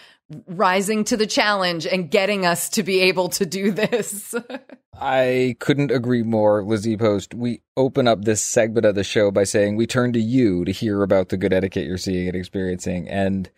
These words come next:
Speaker 2: we turn to you for so many things. We say on the show, not infrequently, that there would be no show without you.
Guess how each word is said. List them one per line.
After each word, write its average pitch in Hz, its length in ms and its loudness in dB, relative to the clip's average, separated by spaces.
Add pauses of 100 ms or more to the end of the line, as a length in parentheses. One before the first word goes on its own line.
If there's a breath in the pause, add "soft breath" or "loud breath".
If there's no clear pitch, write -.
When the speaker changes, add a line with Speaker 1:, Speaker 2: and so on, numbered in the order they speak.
(540 soft breath)
Speaker 2:
we 139 100 2
turn 147 260 2
to 139 40 0
you 135 160 2
for 139 160 2
so 127 180 2
many 107 240 0
things. 78 440 -6
We 104 720 -2 (140)
say 104 360 2
on 104 180 2
the 98 80 -2
show, 95 600 2
not 95 280 4
infrequently, 92 720 0
that 87 220 -4
there 95 140 4
would 113 280 2
be 117 160 2
no 117 180 2
show 85 400 0
without 85 480 -2
you. 71 320 -6